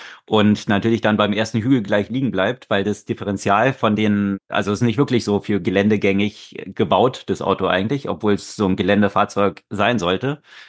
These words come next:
Und bis hin zu Tests, wo der Kofferraum eben geschlossen wird und dann ha-, haben die Tester dort so eine Mohrrübe zwischengehalten. Und der schließt halt so langsam und die wird einfach durchgeschnitten. Wenn man das mit einem anderen Auto macht,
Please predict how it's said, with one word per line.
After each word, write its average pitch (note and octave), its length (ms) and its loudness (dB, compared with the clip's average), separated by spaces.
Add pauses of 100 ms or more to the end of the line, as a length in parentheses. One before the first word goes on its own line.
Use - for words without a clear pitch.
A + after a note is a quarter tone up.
Und A#2+ 600 2 (360)
bis C#3+ 380 -2
hin C3+ 120 6
zu C3+ 120 2
Tests, B2 420 0
wo A2+ 360 4 (220)
der G#2+ 220 0
Kofferraum B2+ 500 2
eben G#2+ 160 0
geschlossen A#2+ 480 -2
wird A#2 220 0
und G#2 320 -2 (100)
dann G2+ 480 0
ha-, A2 140 -6 (100)
haben G#2 220 0
die G#2 100 0
Tester A2+ 320 0
dort G2 160 2
so G#2 80 -2
eine G2 80 2
Mohrrübe G2 520 2
zwischengehalten. G2 800 -4 (440)
Und G2+ 160 -4
der G#2 140 4
schließt D3+ 340 -2
halt A2+ 160 0
so A2+ 80 0
langsam C3 480 2
und A2+ 460 0
die A2+ 180 -2
wird A2 140 0
einfach G#2+ 260 -2
durchgeschnitten. F#2 800 -6 (400)
Wenn G2+ 240 0
man G#2 380 4
das A2+ 200 0
mit A#2 120 0
einem G#2 100 2
anderen C#3 300 2
Auto G2 280 0
macht, A2+ 440 -2